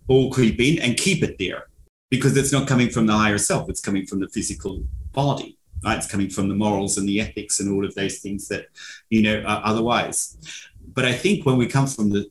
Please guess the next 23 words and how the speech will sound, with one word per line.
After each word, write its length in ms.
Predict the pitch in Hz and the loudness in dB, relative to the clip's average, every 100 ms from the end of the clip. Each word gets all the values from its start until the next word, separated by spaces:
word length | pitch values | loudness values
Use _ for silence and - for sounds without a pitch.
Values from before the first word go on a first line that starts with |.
| - | 0
it, 260 | 113 110 | 0 2
when 160 | 113 107 | 2 2
something 440 | - 156 156 131 | 4 2 2 0
comes 260 | 123 117 123 | 0 0 2
into 260 | 123 117 107 | 0 0 0
our 140 | 101 | 0
life 440 | 113 135 95 - - _ 92 | 2 2 0 -4 -14 _ -4
that 80 | |
we 140 | 101 120 | 0 0
have 120 | 120 | 2
an 100 | 123 | 0
opportunity 480 | 117 - 107 107 95 | -2 -4 -2 -2 0
to 80 | 92 | 0
share, 520 | - 156 135 117 - _ | 2 2 2 0 -8 _
it's 160 | 107 - | -2 0
an 60 | |
opportunity 520 | 110 127 156 - 131 - | 0 0 0 2 4 4
to 140 | 117 | 2
inject 320 | 107 107 104 | 2 2 0
light. 420 | 101 113 98 - - _ _ _ _ _ _ _ _ _ _ | 2 2 0 -6 -12 _ _ _ _ _ _ _ _ _ _
It's 140 | 110 123 | -2 2
an 60 | |
opportunity 1000 | 131 123 110 - 135 156 156 113 107 143 | 2 2 0 4 4 6 4 2 2 0